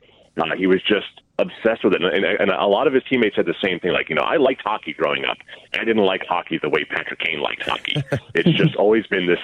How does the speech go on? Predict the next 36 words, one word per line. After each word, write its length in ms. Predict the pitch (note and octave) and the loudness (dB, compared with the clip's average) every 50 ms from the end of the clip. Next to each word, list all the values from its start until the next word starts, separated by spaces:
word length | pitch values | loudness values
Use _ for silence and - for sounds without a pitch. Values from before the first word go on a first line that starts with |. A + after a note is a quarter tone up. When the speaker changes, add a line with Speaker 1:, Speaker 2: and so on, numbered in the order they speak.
| - - | -2 -4
Speaker 1:
obsession 640 | - - - - - - G#2+ G#2 - - F2+ E2 | -4 -4 -4 -4 -2 -2 0 0 0 -2 0 -2
of 100 | D#2+ C#2 | -2 0
his. 240 | - D#2+ C#2+ C#2+ C#2+ - - - - _ _ _ _ _ _ _ - | 0 0 0 0 -2 -6 -10 -16 -18 _ _ _ _ _ _ _ -4
Um, 100 | D#2+ D#2 D2 C#2 C#2 - _ | -2 -2 -4 -6 -8 -6 _
and 160 | D#2 E2+ F2+ | -2 2 2
it 20 | F#2+ | 4
was 100 | G#2+ G#2+ | 4 4
interesting 360 | G2+ F#2+ C#3 B2+ - B2+ A#2 | 4 2 2 0 2 2 2
to 60 | G#2 - | 2 2
see 120 | - D3 D#3+ | 2 4 4
that, 180 | C3 G2+ F#2 | 4 2 2
you 80 | F#2 G2 | 0 0
know, 140 | F#2+ F2+ F2+ | 2 2 2
he, 280 | F2 - A2 A2 G#2 - | 2 2 0 0 0 2
it, 120 | - F#2 - _ - - - - | 0 0 0 _ -10 -20 -2 2
you 80 | A#2 B2 | 4 4
know, 80 | C#3+ | 4
you, 180 | A#2 G#2+ C#3 E3+ | 4 4 2 2
you, 160 | A2+ G#2 C#3 | 2 0 0
you 180 | A#2+ - A3 D3 | 0 0 0 0
talk 240 | - - D2 C#2 - | 0 -2 -4 -2 -2
to 60 | F2 | 0
him 100 | D#2 D2 | 0 2
a 40 | D2+ | 2
lot 240 | D#2 E2 E2+ E2 - | 2 2 0 -2 -2
these 160 | E2+ D#2+ D2+ | -4 -2 0
days. 220 | - F#2 C3 B2+ | 2 2 2 4
You, 80 | G#2+ F#2+ | 2 2
you 160 | F#2 G2+ G2+ | 2 2 0
talk 200 | - A2+ A2+ - | 0 -2 -2 0
to 40 | - | 2
him 80 | B2 A2 | 2 2
now, 220 | A#2+ D3 F3+ C#3 | 2 2 2 2
and 180 | G#2+ A2+ A2+ - - - - - _ _ _ _ | 2 0 -2 -4 -6 -14 -20 -20 _ _ _ _
he, 80 | - - - - - | -6 -6 -6 -2 0
he, 80 | A#2 | 2